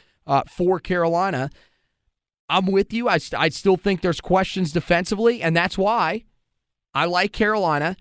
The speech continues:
No lie, the score I was thinking of earlier, thirty-eight twenty-seven. <laughs> I like the Tar Heels over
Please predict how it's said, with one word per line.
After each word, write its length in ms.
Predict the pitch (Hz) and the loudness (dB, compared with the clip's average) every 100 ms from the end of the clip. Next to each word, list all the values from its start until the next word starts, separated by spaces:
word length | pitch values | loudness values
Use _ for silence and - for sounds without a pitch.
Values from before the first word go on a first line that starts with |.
| - | -6
No 280 | 151 185 240 | 0 2 2
lie, 500 | 247 254 135 123 - _ - | 0 -2 -4 -8 -14 _ -2
the 60 | 156 | -2
score 360 | - 190 196 | 0 0 2
I 100 | 202 | 2
was 160 | 208 - | 0 0
thinking 240 | 220 220 | -2 0
of 100 | 226 | 2
earlier, 500 | 233 262 196 139 170 - _ _ _ | 2 2 0 0 -4 -10 _ _ _
thirty-eight 640 | - 208 208 233 226 220 | -8 -2 -2 0 -2 -2
twenty-seven. 760 | - 220 233 - 277 240 120 117 | 0 2 2 0 -2 -4 -4 -4
<laughs> 20 | |
I 80 | - | 0
like 240 | 190 170 - | 2 2 0
the 100 | 196 | -6
Tar 340 | - 180 180 | 0 2 2
Heels 300 | 180 196 202 - - - | 0 -2 -4 -10 -20 -4
over 560 | 175 190 180 190 208 | 0 0 0 -2 -2